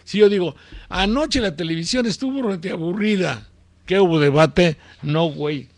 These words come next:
como dicen ellos. No manches, hubo fútbol. Por una parte, en el fútbol, para que vean ustedes un estatus, un termómetro de mediocridad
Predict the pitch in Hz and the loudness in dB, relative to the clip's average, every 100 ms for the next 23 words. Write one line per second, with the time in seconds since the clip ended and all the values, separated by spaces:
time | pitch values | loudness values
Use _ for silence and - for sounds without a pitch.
0 | _ 127 131 135 123 131 143 127 120 - | _ -16 -14 -14 -14 -14 -12 -12 -14 -18
1 | _ _ _ 160 170 139 151 151 127 - | _ _ _ -8 -6 -6 -8 -8 -12 -14
2 | - _ _ _ _ 156 165 170 143 147 | -20 _ _ _ _ 0 0 -2 -2 -2
3 | 143 123 143 147 123 _ _ _ _ _ | -2 -2 -2 -4 -8 _ _ _ _ _
4 | _ _ _ _ _ _ - 196 240 240 | _ _ _ _ _ _ 0 2 4 2
5 | 208 185 170 131 139 135 143 147 160 175 | -2 -2 -2 -2 -4 -4 -4 -8 -6 -6
6 | 156 185 254 247 185 156 120 175 190 156 | -2 0 0 -2 -4 -4 -4 -2 -2 -2
7 | 185 185 156 185 170 - 156 151 156 - | -2 -2 -2 -6 -6 -4 -4 -2 -6 -4
8 | 202 180 147 143 147 143 139 127 123 127 | -4 -4 -4 -4 -6 -8 -8 -8 -8 -8
9 | 123 123 123 139 160 | -10 -8 -6 -4 -6